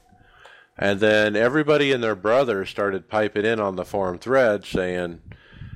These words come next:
"Yeah, but the beta U I sucks because of this," or "The beta U I sucks because of that." And it just became a laundry list of what's wrong with the beta U I. And, um,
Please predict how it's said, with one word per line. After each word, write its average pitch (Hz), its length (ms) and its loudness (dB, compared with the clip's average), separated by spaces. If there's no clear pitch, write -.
"Yeah, 139 500 4
but 101 240 -8
the 104 80 -12
beta 135 380 -2
U 123 200 -6
I 117 280 2
sucks - 480 -2
because 95 420 -6
of 87 200 -10
this," 107 540 -2
or 73 440 -10
"The 78 60 -14
beta 127 300 0
U 123 220 -4
I 107 220 4
sucks - 480 -2
because 87 360 -6
of 80 120 -8
that." 95 540 2
And 82 200 -12
it 82 140 -12
just - 320 -12
became 101 360 -4
a 82 80 0
laundry 107 480 0
list 87 440 -6
of 80 400 -6
what's 101 260 0
wrong 107 360 2
with 101 140 -4
the 98 80 -4
beta 92 280 0
U 87 240 -4
I. 78 400 0
And, 95 480 0
um, 95 480 2